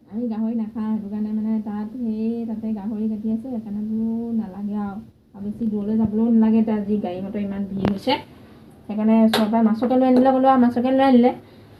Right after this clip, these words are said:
এতিয়া মাছখিনি বনাই আছোঁ আৰু। মা গৈছে বেলেগ বস্তু এটা আনিবলৈ, কি আনিছে সেইটো আনিবগৈ মানে দেখাম আপোনালোকক বাৰু।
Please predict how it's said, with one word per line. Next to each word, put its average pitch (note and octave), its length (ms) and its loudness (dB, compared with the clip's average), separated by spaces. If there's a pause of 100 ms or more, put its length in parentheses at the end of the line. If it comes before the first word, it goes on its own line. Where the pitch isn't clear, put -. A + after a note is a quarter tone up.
এতিয়া A3+ 120 4
মাছখিনি A3+ 480 4
বনাই B3 260 4
আছোঁ G#4 200 0
আৰু। D4+ 160 6 (280)
মা G#3 260 2
গৈছে B3+ 300 2 (420)
বেলেগ A#3 220 4
বস্তু A#3 200 2
এটা A#3+ 100 4
আনিবলৈ, A3+ 320 8 (200)
কি A#3 200 -2
আনিছে A#3 300 4 (100)
সেইটো B3 240 -2 (540)
আনিবগৈ G#3 420 0
মানে G#3+ 160 2
দেখাম G#3 280 -2
আপোনালোকক G3 400 -4
বাৰু। G#3+ 180 -2